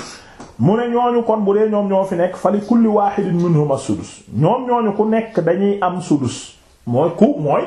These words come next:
bu dee sœur kese, benn sœur boo xam ne yaay lañ bokk kese, moom rekk la fi nekk, hein, te bàyyiwu fi doom, bàyyiwu fi ay waajur, kooku bu boobaa day jël lan sudus. Mooy waajur nag mooy baay lañ ci jublu,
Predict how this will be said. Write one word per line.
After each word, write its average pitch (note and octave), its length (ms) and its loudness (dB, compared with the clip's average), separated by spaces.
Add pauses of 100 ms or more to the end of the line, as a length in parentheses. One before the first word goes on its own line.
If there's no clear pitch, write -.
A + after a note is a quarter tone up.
bu B2 160 -4
dee F3+ 200 2
sœur F#3 340 0
kese, F#3+ 340 0
benn F#3 260 0
sœur E3+ 300 0
boo D#3+ 160 0
xam D#3+ 140 -4
ne E3 80 2 (180)
yaay D3+ 240 0
lañ C#3 140 -2
bokk - 180 -4 (400)
kese, G#3+ 300 0
moom F#3 180 0
rekk F#3+ 220 -2
la F#3+ 140 2
fi F3+ 120 -4
nekk, E3 180 0 (520)
hein, E3 280 0 (360)
te D#3+ 60 2
bàyyiwu F#3 340 2
fi G3 100 -4
doom, D#3 260 0
bàyyiwu E3 300 0
fi F#3 60 2 (180)
ay D#3+ 80 2
waajur, D3+ 460 0
kooku F3+ 280 0
bu D#3+ 120 -4
boobaa D#3+ 360 2
day D3+ 200 2
jël D#3 140 0
lan D#3 180 0
sudus. - 560 -6 (1700)
Mooy B2 420 -4 (840)
waajur F#3+ 480 0
nag C#4 160 -2
mooy F3+ 240 2 (140)
baay G#3 340 0
lañ G#3 160 0
ci A3+ 100 2
jublu, F3 300 2